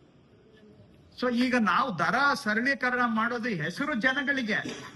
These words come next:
ಆದ್ರೆ ಜನಗಳಿಗೆ ಅದು ಪೂರ್ತಿ ಸಿಗದೆ ಕಂಪನಿಗಳಿಗೆ ಲಾಭ ಮಾಡ್ಕೊಳ್ಳೋದಕ್ಕೆ ದರ ಸರಳೀಕರಣ ಮಾಡುವಂತಹದ್ದು ಆಗಬಾರದು ಅನ್ನುವುದು ಕೂಡ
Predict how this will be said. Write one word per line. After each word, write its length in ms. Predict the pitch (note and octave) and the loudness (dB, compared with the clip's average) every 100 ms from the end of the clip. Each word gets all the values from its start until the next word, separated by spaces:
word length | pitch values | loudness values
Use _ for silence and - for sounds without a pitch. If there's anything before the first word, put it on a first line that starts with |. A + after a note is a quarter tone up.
| - - - F3 | -20 -20 -12 -6
ಆದ್ರೆ 260 | A3+ D4 | -4 -4
ಜನಗಳಿಗೆ 640 | A#3+ G#3 B3 D4+ D4+ D4 | -2 0 0 -2 -2 0
ಅದು 300 | C#4+ C#4 B3+ | 0 0 -6
ಪೂರ್ತಿ 360 | - D4+ - D4 | -4 -6 -2 -2
ಸಿಗದೆ 440 | - B3 G#3+ E3+ | 0 -2 -2 -2
ಕಂಪನಿಗಳಿಗೆ 800 | D3 G3 C4 - D4+ C#4+ C#4+ C4+ | -2 -4 -2 -4 -4 0 0 2
ಲಾಭ 600 | C4 F#3+ D#3+ G#3+ C#4 D#4 D4+ | 0 0 0 2 4 2 2
ಮಾಡ್ಕೊಳ್ಳೋದಕ್ಕೆ 880 | C#4 A#3 B3+ B3+ A#3+ G#3+ A#3 B3+ | -2 -2 -2 0 0 -4 -4 -2
ದರ 300 | A#3 F#3+ A3 | -2 -2 -2
ಸರಳೀಕರಣ 680 | B3+ A3+ G#3+ A3 G3+ G#3 G3+ | -2 -4 -4 -4 -4 -4 -4
ಮಾಡುವಂತಹದ್ದು 960 | F#3+ F3 F3+ F3+ E3+ E3 E3+ E3+ C#4+ - | -4 -2 -2 -4 -6 -2 -4 -2 -6 -2
ಆಗಬಾರದು 800 | F#3 C4+ C#4 C4+ B3 A3+ G3+ G#3+ | 2 2 2 2 2 2 -2 -4
ಅನ್ನುವುದು 440 | F#3+ F#3+ F3 F3+ | -4 -6 -6 -8
ಕೂಡ 200 | F3+ G3 | -8 -6